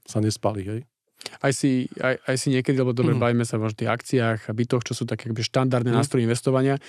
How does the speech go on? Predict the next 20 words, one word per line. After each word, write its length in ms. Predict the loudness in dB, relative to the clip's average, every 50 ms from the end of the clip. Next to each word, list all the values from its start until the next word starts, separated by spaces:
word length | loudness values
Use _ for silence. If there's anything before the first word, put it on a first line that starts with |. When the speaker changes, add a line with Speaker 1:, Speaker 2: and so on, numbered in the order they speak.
| -20 -16 -8 -2
Speaker 2:
Aj 80 | -2
si 160 | 0 2 2 2
niekedy 240 | 4 4 2 2
akoby 160 | 2 2 2 2
zvažoval 480 | 4 4 4 4 2 2 2 2 2
nejaké, 240 | 2 0 -2 -2 -2
že 160 | 0 2 2
alternatívne, 640 | 2 2 0 0 0 0 0 0 0 0 2 4 4
ja 120 | 2 2 2
neviem, 180 | 0 0 -2
že 160 | -2 -2 -4 -4
bol 220 | -4 -4 -2 -2
Bitcoin, 540 | 0 0 -2 -2 -2 -2 0 0 2 2 2 0
alebo 320 | 0 -2 -2 -2 -2 -2
ja 160 | -2 -2 -2
neviem, 80 | -2 0
do 80 | 2
Speaker 1:
Ja 80 | 4 4
som 60 | 4 4
Speaker 2:
zlata, 240 | 4 4 4 4